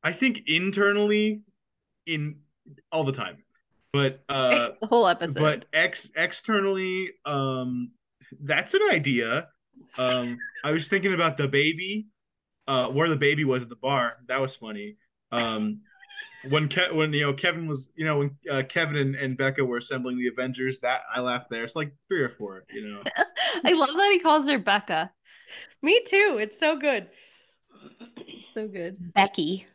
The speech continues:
Speaker 2: Becky.
Speaker 1: Becca.
Speaker 3: Um, what about pop culture picks? Anyone who would like to go first?
Speaker 2: I can go. Um,
Speaker 3: Okay.
Speaker 2: so my pop culture pick this week is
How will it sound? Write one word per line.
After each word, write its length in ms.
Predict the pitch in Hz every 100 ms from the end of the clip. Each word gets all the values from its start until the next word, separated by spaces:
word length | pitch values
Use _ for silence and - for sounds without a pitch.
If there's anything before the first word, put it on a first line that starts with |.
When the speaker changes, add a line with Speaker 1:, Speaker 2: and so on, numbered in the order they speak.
| _ _ _ _ - -
Speaker 2:
Becky. 420 | 202 - - 220 -
Speaker 1:
Becca. 200 | - - - _ - _ _ _ _ _
Speaker 3:
Um, 640 | 233 226 220 220 220 226 - _
what 180 | 214 269
about 360 | 285 277 277
pop 340 | - 226 240 - _ _
culture 480 | - 370 370 339 320 - _
picks? 560 | 381 349 349 - - - _ _ _ _
Anyone 440 | 233 254 262 262 262 -
who 140 | 269
would 100 | 269
like 180 | 254 254
to 60 | -
go 120 | 240
first? 440 | 233 165 - - _ _ _ _
Speaker 2:
I 120 | 370
can 200 | 415 330
go. 340 | 208 175 233 415 _ - _ _ _ _ -
Um, 300 | 247 247 240
Speaker 3:
Okay. 200 | 202 233 - -
Speaker 2:
so 380 | - - - 247
my 280 | 247 226 285
pop 360 | - 277 277
culture 300 | - 294 339
pick 340 | 339 247 240 -
this 260 | 220 220 -
week 340 | 180 214 196 _
is 340 | 208 202 196